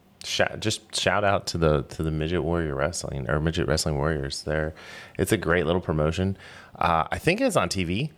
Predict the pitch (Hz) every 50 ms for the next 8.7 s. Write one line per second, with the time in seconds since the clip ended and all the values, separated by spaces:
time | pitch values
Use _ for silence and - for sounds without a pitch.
0 | 107 92 95 92 85 - 98 92 90 85 73 60 69 73 90 92 90 85 - 92
1 | 85 - 82 80 85 87 - - - 90 - - 82 82 78 - 117 - - 85
2 | 80 76 73 76 78 76 - 87 82 - 90 80 73 80 80 87 95 92 - -
3 | - - - - 78 78 76 73 76 76 69 - - - _ - - - - _
4 | - - - 80 78 71 62 - 82 - 92 87 73 76 82 80 65 71 69 73
5 | 73 73 71 78 78 73 - - - 76 - - - - - - - - 87 80
6 | 65 69 64 65 65 67 64 67 69 - - 73 71 67 67 69 69 - - -
7 | - - 67 67 67 67 69 73 - - - - - 64 67 - 65 67 69 67
8 | 65 65 62 - - - - 50 50 73 69 - -